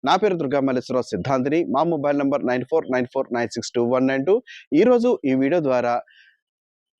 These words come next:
భార్యాభర్తలు సంతోషంగా ఉండడము మంచిది. వారు జీవితంలో భార్యాభర్తలు అన్యోన్యంగా ఉంటే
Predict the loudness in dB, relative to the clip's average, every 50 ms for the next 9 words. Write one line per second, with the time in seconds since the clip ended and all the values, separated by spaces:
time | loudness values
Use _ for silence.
0 | _ _ _ _ _ _ -8 -2 2 4 4 6 6 6 4 4 0 -2 -2 -2
1 | -2 0 0 0 -2 -4 -4 -4 -4 -2 0 -2 -2 0 0 0 0 0 0 0
2 | 0 0 0 0 0 0 0 -2 -2 -4 -4 -4 -4 -4 -2 0 0 0 0 -2
3 | -6 -4 0 0 2 2 2 2 0 0 0 -2 -2 0 0 0 0 2 2 4
4 | 2 2 0 -2 -4 _ _ _ -20 _ _ _ _ _ _ -2 0 2 4 2
5 | 2 2 0 -2 -2 -2 -2 -2 -2 -2 -2 -2 0 0 0 0 0 0 -2 -2
6 | -2 -4 -2 -2 0